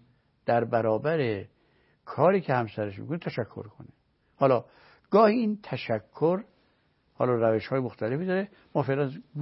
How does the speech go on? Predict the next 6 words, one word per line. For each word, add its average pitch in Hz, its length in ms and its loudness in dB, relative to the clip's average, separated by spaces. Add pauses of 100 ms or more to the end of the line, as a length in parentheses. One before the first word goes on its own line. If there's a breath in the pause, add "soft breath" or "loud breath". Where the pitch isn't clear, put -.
(140)
در 120 160 4
گویش 120 400 -4
داریم - 320 -16
می‌گیم. - 220 -20 (1400)
تشکر 131 680 -2
باید 151 480 2